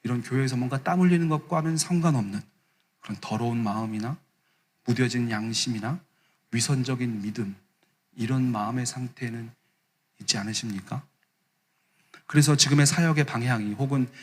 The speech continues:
일-, 어, 신앙생활의 결과가 논쟁과 어떤 변론만 낳고 있지는 않습니까?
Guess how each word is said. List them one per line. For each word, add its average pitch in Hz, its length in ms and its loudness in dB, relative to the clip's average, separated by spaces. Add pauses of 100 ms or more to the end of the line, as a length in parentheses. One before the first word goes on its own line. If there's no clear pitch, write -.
(240)
일-, 131 260 0
어, 110 120 -2
신앙생활의 135 840 2
결과가 127 600 2 (460)
논쟁과 123 840 2 (320)
어떤 110 300 -4
변론만 131 840 2 (260)
낳고 104 580 -4
있지는 107 320 -4
않습니까? 95 560 -6